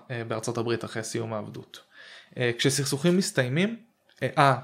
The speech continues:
ועוד דוגמה ששווה להזכיר זה יחסי ישראל-גרמניה אחרי מלחמת העולם השנייה והשואה. אה, יש שלושה, אה,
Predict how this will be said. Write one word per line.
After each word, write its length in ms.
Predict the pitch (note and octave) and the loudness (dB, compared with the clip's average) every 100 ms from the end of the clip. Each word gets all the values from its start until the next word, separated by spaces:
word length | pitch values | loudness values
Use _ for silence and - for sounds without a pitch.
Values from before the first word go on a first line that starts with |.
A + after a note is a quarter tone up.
| - | -6
ועוד 380 | - B2 B2 B2 | -12 -6 -2 0
דוגמה 260 | B2+ B2 B2 | 0 0 -2
ששווה 520 | - B2+ - C3 C3 | -2 -2 -4 2 6
להזכיר 360 | C#3 C#3 D#3 C#3+ | 6 6 4 4
זה 120 | C3 | 4
יחסי 300 | B2 B2+ B2+ | 2 0 -2
ישראל-גרמניה 680 | A#2+ B2 A2+ A2+ A2+ A2+ A2 | 0 -2 -2 -2 -2 -4 -4
אחרי 160 | A2+ | -8
מלחמת 320 | A2 A#2+ A2+ | -8 -6 -4
העולם 220 | A2+ A2+ A#2 | -2 -2 -4
השנייה 280 | - A#2 A2+ | -4 -4 -4
והשואה. 340 | A2 - G2 - _ _ - - - - - - B2+ | -4 -6 -8 -10 _ _ -20 -20 -18 -18 -20 -8 0
אה, 260 | B2+ B2+ C3 - - - | 2 2 -2 -6 -14 -2
יש 600 | C#3 D#3+ E3+ - - - - _ _ | 6 6 6 0 -2 -6 -10 _ _
שלושה, 720 | - - C3+ C3 - C#3+ D3 D3 - _ _ _ _ | -2 2 4 4 4 6 6 2 -4 _ _ _ _
אה, 60 | C3+ | -8